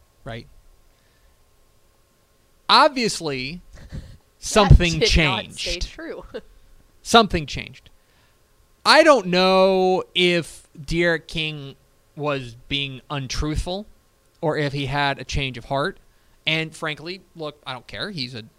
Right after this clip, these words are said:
Speaker 1: he's a kid. He could, I say he's a kid. He's an adult, but he can make his own decisions, and he should have the right to make his own decisions.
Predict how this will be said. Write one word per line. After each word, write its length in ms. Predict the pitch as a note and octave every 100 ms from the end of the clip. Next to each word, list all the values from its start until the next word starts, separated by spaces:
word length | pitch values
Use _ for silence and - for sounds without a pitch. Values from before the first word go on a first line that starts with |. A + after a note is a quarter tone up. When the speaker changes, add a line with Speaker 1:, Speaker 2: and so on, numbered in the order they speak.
| -
Speaker 1:
he's 200 | A#2 A#2
a 100 | G#2 - - - _ _ -
kid. 320 | B2 E3+ A3 _
He 160 | - B2+
could, 120 | - - -
I 140 | - -
say 160 | -
he's 80 | G#2+
a 40 | -
kid. 160 | -
He's 140 | C3 C3+
an 160 | C3 B2
adult, 440 | B2 - - - - - -
but 220 | D3+ C#3+ - _ _ _ _ _ -
he 260 | - D#3+
can 140 | D3 D#3
make 160 | D3+
his 120 | D3
own 120 | C#3 C3
decisions, 640 | - A#2 - C#3 G#3 - _ -
and 140 | C3+
he 120 | C3
should 180 | C3 C#3+
have 200 | B2+ B2
the 100 | B2+
right 220 | B2 A2+
to 100 | -
make 180 | B2 A#2
his 100 | -
own 120 | G2
decisions. 520 | - - E3+ - -